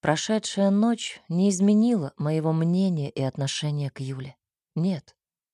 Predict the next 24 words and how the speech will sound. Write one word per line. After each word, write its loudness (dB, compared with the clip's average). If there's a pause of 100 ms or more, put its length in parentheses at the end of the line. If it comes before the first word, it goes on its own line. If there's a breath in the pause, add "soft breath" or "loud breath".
(140)
Она 6
лишь 0
окончательно -2
убедила -2
в -14 (140)
том, -2
что -8
я -4
поступаю -8
правильно. -10 (1040)
Эта -2
девочка -2
стала -6
слишком -6
близка -6
мне, -12 (200)
чтобы -2
я 2
в 2
очередной 2
раз -2
врал -2
самому -4
себе -6